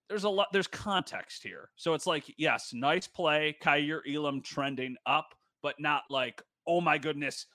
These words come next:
lock him into that spot right now," because we still got a long way to go.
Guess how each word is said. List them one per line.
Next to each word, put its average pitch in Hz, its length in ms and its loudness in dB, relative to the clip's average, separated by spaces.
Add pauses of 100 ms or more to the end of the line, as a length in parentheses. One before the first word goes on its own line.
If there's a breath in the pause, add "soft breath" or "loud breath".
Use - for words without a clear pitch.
(180)
lock 143 420 4
him 147 140 0
into 135 340 -2
that 127 200 -2
spot 127 380 0
right 123 200 -2
now," 110 520 -4
because 127 400 -6
we 143 120 -2
still 170 220 2
got 147 120 4
a 135 40 2
long 135 260 6
way 131 80 0
to 120 80 -6
go. 120 160 -2